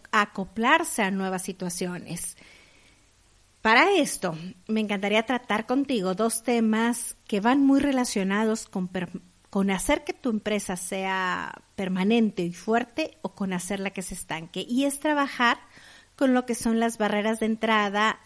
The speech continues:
y las barreras sali-, de salida de un negocio. ¿Qué es cada una de ellas? Las barreras de entrada son todas aquellas características propias, ya sea de tu empresa o de tu industria, que haga que sea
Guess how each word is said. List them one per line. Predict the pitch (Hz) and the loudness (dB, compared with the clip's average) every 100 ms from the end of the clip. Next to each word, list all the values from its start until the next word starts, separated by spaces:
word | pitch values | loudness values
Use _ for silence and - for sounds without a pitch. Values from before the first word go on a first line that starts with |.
| _ - | _ -2
y | 226 | 0
las | 196 180 | 0 -2
barreras | 180 180 185 185 | -2 -2 -2 -2
sali-, | - 180 170 180 175 | -2 -4 -2 -4 -6
de | 202 196 | -6 -4
salida | - 180 175 180 | -4 -4 -4 -4
de | 180 | -4
un | 175 190 | -4 -4
negocio. | 208 320 - - - _ _ _ _ _ _ - _ _ _ _ _ - _ _ _ | -2 -2 -2 -6 -14 _ _ _ _ _ _ -20 _ _ _ _ _ -20 _ _ _
¿Qué | 359 339 | 2 4
es | 349 | 2
cada | - 285 277 | 0 0 2
una | 262 233 220 | 2 2 0
de | 214 180 | 0 0
ellas? | 180 202 131 - | -2 -6 -10 -8
Las | 220 240 240 | -4 -2 0
barreras | 262 302 359 427 | -2 0 0 0
de | 381 | 0
entrada | 311 277 285 277 269 269 285 | -2 0 0 2 2 2 2
son | 277 - - 277 285 294 302 311 - - | -2 -6 -2 0 2 2 0 -2 -6 -2
todas | 330 381 349 | 0 0 -2
aquellas | - 254 277 - - | -4 -2 -4 -6 -8
características | - 240 226 - 202 240 - 185 175 147 165 - | 0 0 -2 -4 -2 -2 -4 -6 -4 -6 -6 -4
propias, | 240 240 240 175 | -2 0 -2 -4
ya | 175 190 | -2 -4
sea | - 214 | -4 -4
de | 208 | -4
tu | 196 226 | -2 -2
empresa | 240 247 240 196 175 - - | 0 0 -2 -2 -6 -8 -6
o | 190 | -2
de | 214 247 | 0 -2
tu | - | -2
industria, | 370 339 214 175 - 156 - _ _ - - _ - | -2 -2 -2 -4 -6 -12 -12 _ _ -20 -20 _ 0
que | 233 233 | 2 2
haga | 240 294 302 | 0 -2 -4
que | 262 | -6
sea | - 226 226 233 247 | -2 0 2 2 0